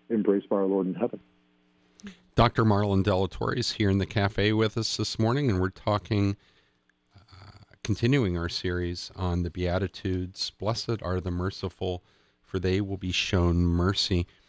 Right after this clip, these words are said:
Speaker 2: And, Doctor, it seems that the greatest, easiest opportunity for us to practice these corporal and spiritual works of mercy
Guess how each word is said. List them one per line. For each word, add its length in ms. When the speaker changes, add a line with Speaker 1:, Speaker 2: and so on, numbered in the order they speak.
Speaker 2:
And, 80
Doctor, 320
it 120
seems 960
that 600
the 120
greatest, 840
easiest 600
opportunity 720
for 240
us 160
to 100
practice 540
these 280
corporal 460
and 180
spiritual 1120
works 340
of 120
mercy 680